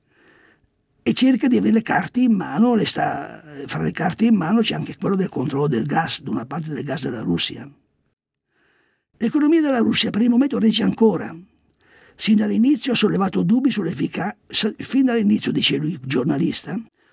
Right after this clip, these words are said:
ho sollevato dubbi sull'efficacia delle sanzioni economiche, proprio in considerazione dell'enorme estensione del continente euroasiatico. Cioè la Russia ha risorse illimitate, dove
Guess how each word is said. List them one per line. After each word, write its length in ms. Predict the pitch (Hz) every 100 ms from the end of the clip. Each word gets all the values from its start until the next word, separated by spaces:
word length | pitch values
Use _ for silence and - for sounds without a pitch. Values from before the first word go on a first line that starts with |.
| _ _
ho 100 | -
sollevato 640 | 294 277 254 190 220 - 190
dubbi 260 | 180 262
sull'efficacia 720 | 226 147 147 - - 196 208
delle 160 | 214 156
sanzioni 400 | - - - 190
economiche, 920 | 180 - 220 220 107 117 143 120 135 _ _ _ _ _
proprio 300 | - 262 302
in 60 | 277
considerazione 680 | - - 196 226 - 254 220
dell'enorme 420 | 196 214 226 202
estensione 460 | - 175 175 226
del 100 | 226
continente 500 | 214 202 - 202 175
euroasiatico. 1080 | 185 190 - 233 202 180 - 139 - 147 - _ _ _ _
Cioè 180 | - -
la 80 | 120
Russia 320 | 190 - 151 151
ha 60 | -
risorse 680 | 160 - 175 175 151 156 -
illimitate, 1120 | - 226 170 175 180 - - - - 135 147 _ _ _ _ _ _
dove 480 | 196 302 220 - -